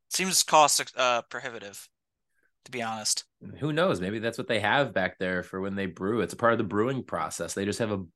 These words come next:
Speaker 2: a bunch of cacti and somebody with really strong gloves, and they just squeeze it as hard as they can to get the cactus juice out.
Speaker 1: Being a, being a brewer, it's a dirty job. You gotta get your hands dirty.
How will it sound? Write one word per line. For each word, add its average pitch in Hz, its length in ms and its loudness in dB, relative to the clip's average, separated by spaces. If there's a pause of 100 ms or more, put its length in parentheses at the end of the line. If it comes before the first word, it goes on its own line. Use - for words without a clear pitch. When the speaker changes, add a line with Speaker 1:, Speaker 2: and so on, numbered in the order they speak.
(300)
Speaker 2:
a 104 60 2
bunch 120 280 2
of 107 100 -4
cacti 87 800 0 (880)
and 92 440 -4 (320)
somebody 123 300 6
with 107 120 6
really 147 400 8
strong 143 560 4
gloves, 120 760 2 (420)
and 104 160 -10
they 107 100 -2
just 104 360 -6
squeeze 139 420 0
it 120 60 -4
as 104 100 -2
hard 117 240 0
as 104 80 -6
they 110 160 -4
can 104 400 -4
to 92 80 -6
get 98 180 -6
the 98 80 -6
cactus 107 520 -2
juice 87 400 -8
out. 80 320 -8 (1300)
Speaker 1:
Being 220 320 0
a, 220 160 4
being 208 200 0
a 208 40 -2
brewer, 160 320 0
it's 123 140 -2
a 123 40 -8
dirty 143 240 0
job. 123 280 2
You 107 80 -10
gotta 123 160 0
get 117 40 -8
your 104 120 -8
hands 123 260 0
dirty. 95 340 -6